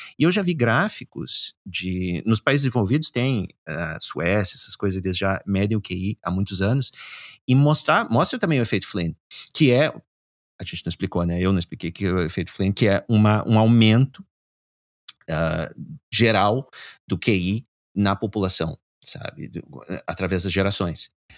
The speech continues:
Ah, é, ou seja, não, não parece ser constante, ele vem aumentando. Só que, claro, a gente começou a medir, sei lá, assim, geral mesmo, na década de cinquenta.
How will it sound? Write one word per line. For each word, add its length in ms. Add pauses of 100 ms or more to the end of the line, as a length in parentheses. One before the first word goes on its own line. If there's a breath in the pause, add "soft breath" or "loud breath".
(240 loud breath)
Ah, 260 (120)
é, 160
ou 60
seja, 240
não, 180
não 120
parece 300
ser 60
constante, 680 (140)
ele 320
vem 240
aumentando. 720
Só 180
que, 140
claro, 240
a 20
gente 220
começou 380
a 20
medir, 500
sei 160
lá, 320 (100)
assim, 340 (200)
geral 400
mesmo, 360
na 100
década 220
de 40
cinquenta. 460